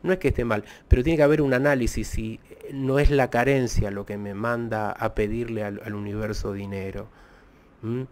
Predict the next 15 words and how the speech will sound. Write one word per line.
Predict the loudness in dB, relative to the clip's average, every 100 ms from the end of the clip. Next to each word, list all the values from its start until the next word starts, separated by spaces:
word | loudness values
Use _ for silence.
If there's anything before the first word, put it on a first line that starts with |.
| -18 -12
Y | -4
yo | -2 0
creo | 0 2
que | 2
el | 0
dinero | 0 0 2 2
es | 2 2 2
lo | 0 -2
que |
me | -4 -2
va | -2
a | -2
dar | -4
seguridad, | -6 -6 -6 -4 -2 4
estabilidad, | 4 2 -6 -6 -6 -2 2 2